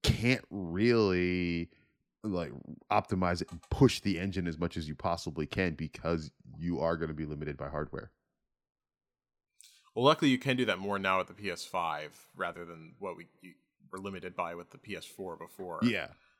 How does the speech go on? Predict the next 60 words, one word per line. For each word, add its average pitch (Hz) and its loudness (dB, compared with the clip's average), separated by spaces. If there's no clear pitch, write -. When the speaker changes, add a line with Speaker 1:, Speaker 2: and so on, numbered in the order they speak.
Speaker 2:
Um, 82 -10
or 95 -10
the 95 -6
Xbox 87 -8
One, 87 -10
but, 92 -2
Speaker 1:
Well, 120 6
it's, 120 4
Speaker 2:
you - -14
know, - -12
Speaker 1:
it's - 2
the 107 0
P - -4
C 104 4
Speaker 2:
I, 95 8
Speaker 1:
hardware 98 6
Speaker 2:
I, - 6
Speaker 1:
that's 73 -4
gonna 80 0
Speaker 2:
I 78 -2
Speaker 1:
limit 78 -2
Speaker 2:
agree. 80 -8
Speaker 1:
you, - -16
not 85 0
the, 73 -2
not 90 0
the 78 -4
console. 82 -4
Speaker 2:
At, 123 2
yeah, 131 10
well, 135 10
I, 135 10
I 131 4
think, 139 2
I 123 2
think 135 2
for 131 2
the 113 2
most 107 0
part 98 2
you're 92 -4
right, 90 0
but 101 0
on 101 -2
the 104 0
other 101 2
end, 95 -2
like, 92 0
there 98 2
are 90 2
certainly, 95 -4
like, 90 -12
com-, 101 -10
computers 101 -6
that, 85 -4
like, 92 -8
hardcore 98 -2
gamers 85 -6
have 82 -6
that 80 -10